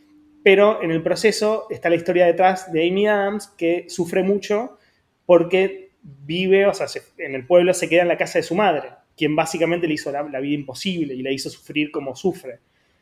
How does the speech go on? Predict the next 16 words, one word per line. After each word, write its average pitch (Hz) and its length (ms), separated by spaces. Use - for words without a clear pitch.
Eh, 131 460
una 165 140
alcohólica 151 440
increíble, 135 640
chupa 151 380
que 120 80
da 127 140
calambre, 135 440
o 120 40
sea, 135 140
igual 151 360
chupa 196 600
a 165 100
un 165 160
nivel 180 440
que 143 420